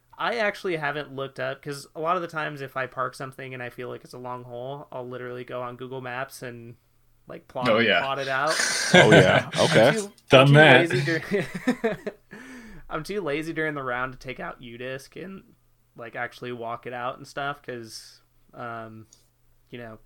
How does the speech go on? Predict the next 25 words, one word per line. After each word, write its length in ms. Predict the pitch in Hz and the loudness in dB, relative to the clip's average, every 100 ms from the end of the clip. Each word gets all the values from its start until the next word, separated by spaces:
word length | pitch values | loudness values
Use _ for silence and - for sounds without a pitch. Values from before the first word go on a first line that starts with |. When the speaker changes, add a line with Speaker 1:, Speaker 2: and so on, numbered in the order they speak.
| - | -16
Speaker 1:
especially 400 | 147 196 196 190 | -2 -2 0 -2
during 220 | 170 143 | -2 -4
casual 480 | 131 127 131 147 143 | -4 -4 -4 -4 -4
rounds, 420 | 143 143 143 135 | -2 -2 -4 -6
I'll 140 | 156 147 | -4 -4
just 200 | 139 - | -4 -10
keep 180 | 123 - | -16 -10
track 240 | 120 113 | -8 -8
of 60 | 123 | -10
my 140 | 117 | -12
score, 340 | - 123 120 | -10 -8 -8
like, 240 | 117 113 - | -8 -10 -10
by 180 | 117 113 | -10 -8
the 100 | 117 | -12
hole, 360 | 117 117 120 | -12 -10 -12
so 120 | - | -12
I 60 | 120 | -12
don't 100 | 117 | -12
even 120 | 117 | -14
have 180 | 113 117 | -14 -14
my 160 | 117 170 | -14 -18
phone 280 | - 123 120 | -14 -14 -10
out. 340 | 123 127 - _ _ - - _ 123 | -8 -8 -12 _ _ -20 -20 _ -2
Speaker 2:
Mm-hmm. 540 | 113 110 117 _ - | -2 -2 -6 _ -12
Speaker 1:
Um, 500 | 117 113 110 110 110 | -10 -8 -10 -14 -20